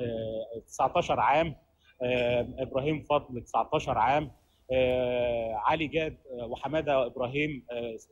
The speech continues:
آه، علي جاد سبعة أعوام، فيما، آه، وأيضا يوجد أسرة، آه، عز الدين عمرو الجوهري من قرية قليلة، قليلة التي كان بها، آه، سبعة، آه،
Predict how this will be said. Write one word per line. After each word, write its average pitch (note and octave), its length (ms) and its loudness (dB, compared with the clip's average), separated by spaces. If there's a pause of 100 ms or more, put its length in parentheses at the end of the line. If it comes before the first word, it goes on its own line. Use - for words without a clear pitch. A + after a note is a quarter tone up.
آه، A2 600 -6
علي D#3 180 4
جاد D#3 180 2
سبعة C#3+ 380 2
أعوام، C3+ 380 2 (460)
فيما، D3+ 380 0
آه، A#2+ 380 -2
وأيضا D3+ 400 2
يوجد C#3+ 520 -4
أسرة، D3 340 -8 (100)
آه، A2+ 400 0 (100)
عز C#3+ 180 -2
الدين D3 460 -4 (220)
عمرو C#3+ 220 2
الجوهري D3 420 2
من C3 220 -6
قرية D3 360 2
قليلة، D3+ 360 2 (280)
قليلة C3+ 400 2
التي C3 300 0
كان D3 280 0
بها، D3 340 0 (240)
آه، A#2 160 0
سبعة، B2 640 4
آه، G#2+ 680 -8